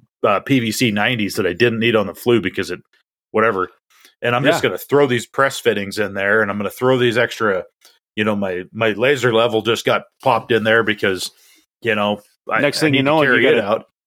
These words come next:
Speaker 2: Yeah, next thing you know, you have a two thousand dollar cardboard box.
Speaker 1: <laughs> Right. And, and it, and hopefully doesn't inadvertently get dis-, dis-, uh, disguised as trash and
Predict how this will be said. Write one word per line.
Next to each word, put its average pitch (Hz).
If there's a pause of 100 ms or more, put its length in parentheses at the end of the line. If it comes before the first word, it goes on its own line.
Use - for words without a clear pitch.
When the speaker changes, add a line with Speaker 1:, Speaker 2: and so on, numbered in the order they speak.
(120)
Speaker 2:
Yeah, 147
next 139
thing 165
you 143
know, 151
you 147
have 113
a 110
two 147
thousand 123
dollar 107
cardboard 101
box. 80
Speaker 1:
<laughs> - (440)
Right. 151 (680)
And, 135 (180)
and 160
it, 151 (520)
and 127 (220)
hopefully 135
doesn't 135
inadvertently 123
get 117
dis-, - (200)
dis-, - (160)
uh, 101
disguised 120
as 92
trash 117 (480)
and 104